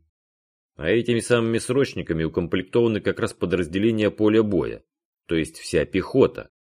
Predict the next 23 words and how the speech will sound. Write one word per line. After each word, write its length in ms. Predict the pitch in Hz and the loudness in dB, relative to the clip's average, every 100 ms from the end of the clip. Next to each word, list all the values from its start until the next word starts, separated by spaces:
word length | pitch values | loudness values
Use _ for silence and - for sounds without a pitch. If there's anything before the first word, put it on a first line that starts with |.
| _ | _
все 280 | - - 87 | -10 0 2
мотострелковые, 1000 | 135 - - 92 87 - 82 85 85 82 | 2 -2 -2 -2 -4 0 2 2 2 0
танковые, 580 | 80 82 82 80 85 85 | 0 0 0 -2 0 0
артиллерийские 720 | - 95 87 87 85 - 87 | 0 0 0 0 -4 -4 -2
бригады 440 | 82 80 85 82 | 0 2 2 2
и 40 | 82 | 0
полки. 480 | 92 80 - 71 67 _ _ - | 0 0 -4 -10 -10 _ _ -12
На 140 | 73 | -4
одних 300 | 78 90 107 | -4 -2 -4
десантниках 680 | 101 101 117 110 101 107 - | -4 0 0 0 -6 -8 -6
не 140 | 98 | -4
выехать. 540 | 80 78 85 - - _ _ _ _ _ _ _ _ - | -2 -2 -4 -8 -18 _ _ _ _ _ _ _ _ -10
Да 180 | 67 104 | -2 0
и 60 | |
у 100 | 135 | 0
них 220 | 170 170 | -2 -4
тоже 460 | - 101 73 65 - _ | 0 2 2 -4 -10 _
всё 200 | - 85 | -6 -4
не 120 | 80 | -4
слава 360 | - 80 71 | -2 0 0
богу. 400 | 67 65 60 57 _ _ _ _ _ _ _ _ | -2 -6 -8 -14 _ _ _ _ _ _ _ _
Что 340 | _ - - 113 | _ -4 0 0
будет? 460 | 87 123 - - | 0 -2 -4 -12